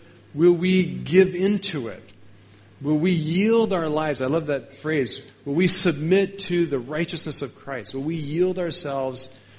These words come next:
to this plan of salvation that God has made? And if you're here and in Christ, you made that conscious choice and actively pursued him, not on the basis of your own good deeds or effort or work,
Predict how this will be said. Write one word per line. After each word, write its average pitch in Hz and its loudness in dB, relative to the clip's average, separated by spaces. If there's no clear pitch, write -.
to 139 0
this 131 0
plan 151 -4
of 165 -4
salvation 120 -6
that 110 -14
God 107 -14
has 101 -14
made? 95 -16
And 127 -6
if 127 -4
you're 147 0
here 156 -2
and 147 -2
in 139 -6
Christ, 156 -4
you 165 2
made 170 4
that 185 -2
conscious 156 -6
choice - -12
and 139 -4
actively 160 0
pursued 214 0
him, 156 -2
not 160 0
on 190 0
the 180 0
basis 175 2
of 135 -6
your 143 0
own 147 -2
good 131 -4
deeds 156 -2
or 139 -6
effort 151 -6
or 139 -2
work, 110 -8